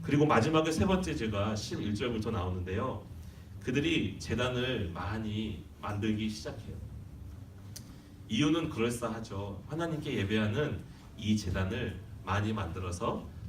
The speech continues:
너희로 하여금 하나님을 예배하게 하겠다"라고 겉포장은 그럴싸하게 하지만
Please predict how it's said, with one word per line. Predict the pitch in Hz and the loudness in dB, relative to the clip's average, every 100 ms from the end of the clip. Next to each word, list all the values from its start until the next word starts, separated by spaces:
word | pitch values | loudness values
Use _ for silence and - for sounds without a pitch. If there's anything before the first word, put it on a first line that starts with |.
| 82 | -4
너희로 | 92 101 107 | 0 2 2
하여금 | 107 107 104 120 | 0 -2 -2 -4
하나님을 | 107 143 143 123 117 | -4 -2 -2 -2 -2
예배하게 | 95 95 107 107 | 0 0 2 0
하겠다"라고 | 117 123 - 127 120 - 110 147 123 95 - - - | -2 -4 0 0 2 0 0 0 0 -2 -10 -14 -6
겉포장은 | 143 135 - 156 151 147 151 - | -2 -2 -2 2 2 4 2 -2
그럴싸하게 | - 110 117 - 117 110 107 | 0 2 2 2 -2 0 -2
하지만 | 117 123 101 90 - 101 | -4 -6 -6 -4 -4 -6